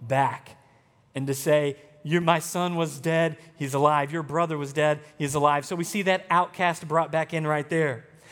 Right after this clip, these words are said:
In Luke chapter seven, we see the account of the prostitute that comes to Jesus when Jesus is at a Pharisee's house, eating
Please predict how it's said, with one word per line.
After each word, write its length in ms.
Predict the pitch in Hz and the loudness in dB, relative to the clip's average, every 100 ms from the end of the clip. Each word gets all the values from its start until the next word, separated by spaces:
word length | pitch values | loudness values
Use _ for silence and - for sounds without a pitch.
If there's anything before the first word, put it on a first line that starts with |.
| - 185 | -10 -2
In 140 | 190 | 0
Luke 100 | 202 | 0
chapter 300 | 202 196 - | 0 -4 -4
seven, 420 | 170 220 208 170 151 - | -2 0 0 -2 -6 -10
we 100 | 185 | -8
see 160 | 175 226 | -6 -2
the 140 | 202 | 0
account 460 | 185 - 214 208 202 | 0 0 0 0 0
of 120 | 180 | -2
the 80 | 175 | -4
prostitute 920 | 160 208 214 - 196 - 190 135 - - | 0 0 0 -2 -6 -2 -2 -2 -6 -6
that 160 | 170 | -4
comes 240 | 185 180 - | -2 -4 -4
to 100 | 170 | -4
Jesus 460 | 180 175 160 147 - - - | -4 -2 -4 -6 -12 -16 -2
when 220 | 170 180 | -2 0
Jesus 600 | 202 226 196 185 180 - - 151 | -2 0 2 2 0 -14 -20 -2
is 160 | 170 175 | 0 2
at 140 | 185 175 | 2 2
a 40 | |
Pharisee's 760 | - - 220 240 247 254 247 214 | 0 0 2 2 2 -2 -6 0
house, 640 | 208 180 113 - - - _ _ _ _ - | 4 4 2 -6 -16 -18 _ _ _ _ -4
eating 500 | 214 240 240 247 | -2 0 2 0